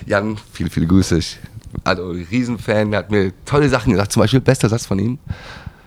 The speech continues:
ähm, wenn ich mal irgendwas, äh, natürlich wieder nur sehr knapp geschafft hab und er so: "Ach,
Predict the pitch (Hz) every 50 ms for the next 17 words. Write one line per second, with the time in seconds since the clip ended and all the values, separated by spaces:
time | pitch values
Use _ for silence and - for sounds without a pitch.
0 | - - - - - 92 87 87 87 92 78 101 - - 92 87 78 73 - 67
1 | 85 85 82 85 85 90 - - - - - - - - - - - - - 95
2 | - - 87 80 85 90 82 80 82 - - - - - - - - - - 98
3 | 117 117 95 92 104 101 104 - - - 110 110 - - - 107 - 104 90 -
4 | - 80 - 95 90 82 82 87 92 82 69 - - - - -